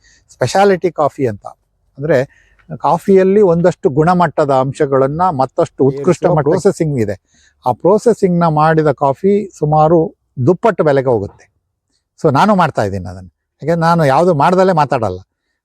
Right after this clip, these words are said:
Speaker 1: ಹಾಗಿದ್ದಾಗ ಆ ದುಪ್ಪಟ್ಟು ಬೆಲೆಗೆ ಹೋದ್ರೆ ನಿಮ್ಗೆ ಯಾವುದೇ ಪ್ರೈಸ್ ಕಡಿಮೆ ಆದ್ರೂ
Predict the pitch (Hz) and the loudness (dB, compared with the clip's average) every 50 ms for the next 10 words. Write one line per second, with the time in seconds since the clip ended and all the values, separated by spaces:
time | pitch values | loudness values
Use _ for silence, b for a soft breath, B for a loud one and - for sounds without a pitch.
0 | _ _ - 175 190 208 185 165 165 127 113 127 156 143 127 123 135 185 - - | _ _ -4 -2 0 0 0 2 0 0 0 0 0 0 0 0 -2 -4 -4 -2
1 | - 233 202 - 214 180 185 185 185 175 170 151 175 180 170 156 180 214 208 202 | -2 -2 0 0 0 2 2 2 2 0 2 2 2 2 2 2 0 0 -2 -2
2 | 165 143 151 160 160 139 127 131 156 180 208 185 - 151 165 180 165 - - - | -4 -6 -6 -4 -2 0 0 2 2 2 0 0 0 0 0 0 0 -2 -4 -2
3 | 123 135 160 202 214 208 185 175 131 110 110 143 | -2 0 2 2 2 2 2 0 -2 -4 -6 -8